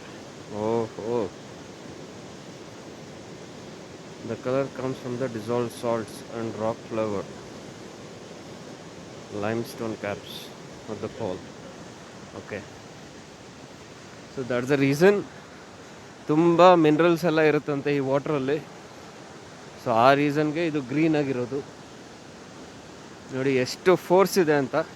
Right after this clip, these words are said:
ಇಲ್ಲಿ ನೋಡಿ ಗೊತ್ತಾಗುತ್ತಾ ನಿಮಗೆ? ರಾಪಿಡ್ಸ್ ಅಂತಾರೆ. ಆ, ಮಡಿಕೇರಿಗೆ ಹೋದ್ರೆ,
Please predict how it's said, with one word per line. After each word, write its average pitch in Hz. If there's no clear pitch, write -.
ಇಲ್ಲಿ 131
ನೋಡಿ 135
ಗೊತ್ತಾಗುತ್ತಾ 135
ನಿಮಗೆ? 127
ರಾಪಿಡ್ಸ್ 127
ಅಂತಾರೆ. 120
ಆ, 131
ಮಡಿಕೇರಿಗೆ 165
ಹೋದ್ರೆ, 165